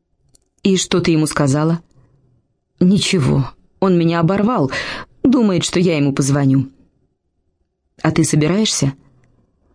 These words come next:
В своё время. Сейчас у меня просто нет моральных сил.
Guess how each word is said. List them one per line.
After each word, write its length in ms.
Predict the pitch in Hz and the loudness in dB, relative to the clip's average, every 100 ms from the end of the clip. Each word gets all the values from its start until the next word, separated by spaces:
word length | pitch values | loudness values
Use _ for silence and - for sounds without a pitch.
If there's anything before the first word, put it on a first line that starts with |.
| _ _ _ _ | _ _ _ _
В 80 | - | -4
своё 360 | 240 277 302 269 | 0 2 2 2
время. 500 | 254 165 135 85 - - | 2 2 0 0 -4 -6
Сейчас 460 | - 240 - 214 180 | -4 -2 -2 -2 0
у 60 | |
меня 200 | 170 160 | 0 0
просто 300 | 151 170 - | -2 -2 0
нет 180 | 165 160 | 0 0
моральных 420 | 156 160 160 156 | 0 0 0 -2
сил. 300 | - - 151 | -2 0 0